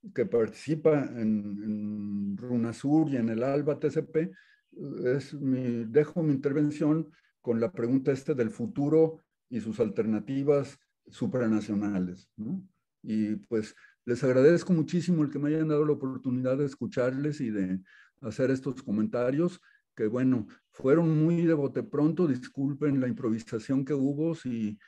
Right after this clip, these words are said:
si no fui claro en algunas cosas, pues ya me dirán, por favor, si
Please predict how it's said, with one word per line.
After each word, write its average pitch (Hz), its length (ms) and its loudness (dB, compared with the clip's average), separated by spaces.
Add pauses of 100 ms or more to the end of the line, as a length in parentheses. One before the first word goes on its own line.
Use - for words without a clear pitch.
(220)
si - 160 -8
no 127 200 2
fui 139 500 0 (100)
claro 135 300 2
en 123 80 2
algunas 131 440 -2
cosas, 135 420 -2
pues 104 180 -8
ya 113 200 -2
me 120 140 -2
dirán, 101 320 -4
por 120 200 -10
favor, 127 400 -2
si 101 260 -4